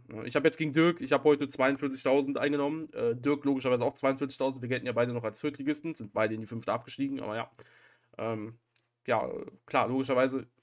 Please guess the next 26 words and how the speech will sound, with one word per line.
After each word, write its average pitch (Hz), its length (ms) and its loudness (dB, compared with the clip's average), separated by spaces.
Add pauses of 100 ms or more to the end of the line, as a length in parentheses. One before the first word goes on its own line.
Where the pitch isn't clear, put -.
(280)
hab 147 220 2
ich - 100 -10
dann 143 200 4
jetzt - 440 0
am 123 280 -2
heutigen 160 260 6
Tag 151 220 2
als 104 120 -2
Beispiel 143 440 2
mehr 135 280 2
eingenommen 135 480 -2
als - 260 -4
du. 139 280 -8
<laughs> - 340 -18
Ne? 120 220 -8 (280)
Es, - 200 -2
es - 240 -14
bewegt 139 320 -2
sich 131 120 -10
ja 123 80 0
jetzt 123 140 -4
nicht 131 100 -10
in 123 100 -6
einem 120 140 -6
riesigen 127 400 -8
Rahmen. 113 400 -8